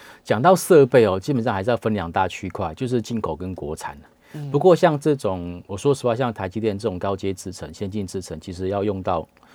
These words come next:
Speaker 1: 要用到国产的几率相对比较少。好，那当然，我觉得艾斯摩尔这绝对是最重要的。那国产的一些设备有，有在用，包括像之前所提到的万润啊，或者是一些像凡轩啊，
Speaker 2: 嗯。
Speaker 1: 这类相关的设备厂商。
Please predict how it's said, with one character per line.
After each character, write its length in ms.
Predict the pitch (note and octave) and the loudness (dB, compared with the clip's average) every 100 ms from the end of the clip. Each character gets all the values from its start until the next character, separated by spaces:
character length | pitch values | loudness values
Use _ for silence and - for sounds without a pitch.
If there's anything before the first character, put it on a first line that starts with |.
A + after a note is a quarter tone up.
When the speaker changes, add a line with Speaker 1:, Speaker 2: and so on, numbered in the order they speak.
| - - - - | -20 -20 -20 -12
Speaker 1:
要 160 | - B2+ | -2 2
用 160 | B2+ A#2 | 2 2
到 140 | A2+ | 0
国 200 | F#2+ F#2+ | 0 -4
产 220 | - F#2+ | -4 -6
的 80 | E2 | -8
几 160 | - G2 | -8 -6
率 140 | F#2+ | -6
相 180 | - F2+ | -6 -8
对 140 | F#2+ | -8
比 80 | E2+ | -6
较 180 | E2 E2+ | -6 -6
少。 580 | - - - - - - - _ | -8 -16 -12 -6 -6 -8 -20 _
好， 240 | - - _ | -12 -12 _
那 420 | A2+ G2+ F2+ F2 - | -2 0 0 -4 -2
当 100 | C3 | 2
然， 180 | A#2 F#2+ | 2 0
我 80 | F2 | -4
觉 120 | F2 | -4
得 40 | G2+ | -4
艾 80 | |
斯 160 | A2 A#2+ | -4 -6
摩 220 | G2 G2 | -4 -4
尔 40 | E2 | -4
这 100 | G2 | -4
绝 140 | F#2 | -4
对 120 | F2+ | -4
是 380 | F#2 - F#2 E2 F2+ | -4 -6 -8 -8 -10
最 180 | - G2 | -4 -2
重 220 | F#2+ F2 | -2 -6
要 160 | E2 - | -8 -10
的。 160 | - - | -16 -8
那 120 | D#3 | -6
国 220 | D3 B2+ | 0 2
产 240 | D3 A#2 F2 | 2 0 -2
的 80 | G2 | -2
一 200 | G#2 G#2+ | -2 -2
些 260 | - G2+ | -2 -2
设 220 | G2 G#2+ | 0 -2
备 180 | F#2 F2+ | -2 -4
有， 160 | E2 - | -2 -4
有 100 | E2+ | -6
在 160 | E2+ G#2 | -4 -2
用， 240 | F#2+ E2 - _ - _ | 0 -2 -4 _ -20 _
包 80 | G#2+ | -2
括 100 | G#2 | 0
像 220 | G#2+ G2+ | 0 -2
之 80 | G2 | -4
前 140 | G#2 | -6
所 120 | F2 D2 | -4 -8
提 240 | - E2 | -8 -6
到 140 | F#2 | -4
的 80 | E2 | -4
万 260 | E2 G2 F2 | -4 -4 -4
润 300 | G2 E2 D#2 | -4 -4 -6
啊， 180 | D2 D#2 | -10 -10
或 80 | E2+ | -6
者 160 | D2 D#2+ | -6 -6
是 160 | - | -6
一 140 | F#2+ F#2+ | -6 -6
些 180 | - F2 | -6 -8
像 160 | F#2 | -8
凡 240 | F2+ E2+ F#2 | -6 -6 -6
轩 320 | - G2 G2 | -4 -4 -2
啊， 200 | F2 E2+ | -4 -4
Speaker 2:
嗯。 20 | |
Speaker 1:
这 120 | - | -2
类 100 | F#2+ | -2
相 180 | F2+ F#2+ | -4 -6
关 220 | F#2+ F#2+ | -4 -4
的 80 | F2+ | -4
设 180 | E2+ F#2 | -8 -6
备 120 | F2+ | -6
厂 200 | E2+ - | -8 -12
商。 320 | - E2 D#2 | -12 -10 -10